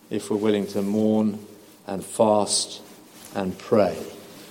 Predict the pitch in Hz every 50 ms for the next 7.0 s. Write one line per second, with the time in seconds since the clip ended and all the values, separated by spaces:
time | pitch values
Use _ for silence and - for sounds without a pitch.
0 | - - - - - - - - - - 98 95 90 87 - - - - 95 92
1 | 92 90 85 80 78 76 73 80 73 73 - - - - - - - - - -
2 | - - - - - - - - - - - - - - - - - - - -
3 | - - - - - - - - - - - - - - - 107 139 - - -
4 | - - - - - - - - - - _ - - - - - - 135 131 123
5 | 113 104 98 - - - 131 127 117 - - - 107 95 92 85 85 82 - -
6 | - - 113 101 98 95 92 87 92 90 85 82 - - - 92 92 120 120